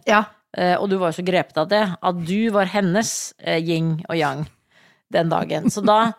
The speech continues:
Speaker 1: <laughs>
Speaker 2: det
Speaker 1: Jeg
Speaker 2: var
Speaker 1: hjalp henne i konserten.
Speaker 2: Det gjorde du utrolig
Speaker 1: Mm,
Speaker 2: mye.
Speaker 1: utrolig
Speaker 2: Og du
Speaker 1: mye.
Speaker 2: digga på,
Speaker 1: Ja,
Speaker 2: og
Speaker 1: og
Speaker 2: det
Speaker 1: hun
Speaker 2: var
Speaker 1: så på meg og tenkte
Speaker 2: skulder og
Speaker 1: Og vet du hva som skjedde nå?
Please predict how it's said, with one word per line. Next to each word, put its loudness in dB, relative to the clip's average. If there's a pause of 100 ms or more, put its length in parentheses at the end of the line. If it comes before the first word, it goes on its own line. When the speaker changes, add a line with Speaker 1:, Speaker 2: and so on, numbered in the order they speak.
(120)
Speaker 1:
<laughs> -20
Speaker 2:
det 2
Speaker 1:
Jeg 6
Speaker 2:
var 6
Speaker 1:
hjalp 4
henne 6
i 0
konserten. 2
Speaker 2:
Det 2
gjorde 2
du -8
utrolig 2
Speaker 1:
Mm, 4
Speaker 2:
mye. 4
Speaker 1:
utrolig 0
Speaker 2:
Og 4
du 4
Speaker 1:
mye. 2
Speaker 2:
digga -2
på, -6
Speaker 1:
Ja, 8
Speaker 2:
og 0
Speaker 1:
og 2
Speaker 2:
det 4
Speaker 1:
hun -2
Speaker 2:
var 4
Speaker 1:
så 2
på -2
meg 6
og 4
tenkte 2
Speaker 2:
skulder 2 (120)
og 4 (380)
Speaker 1:
Og 4
vet 4
du 2
hva 0
som -2
skjedde 0
nå? 0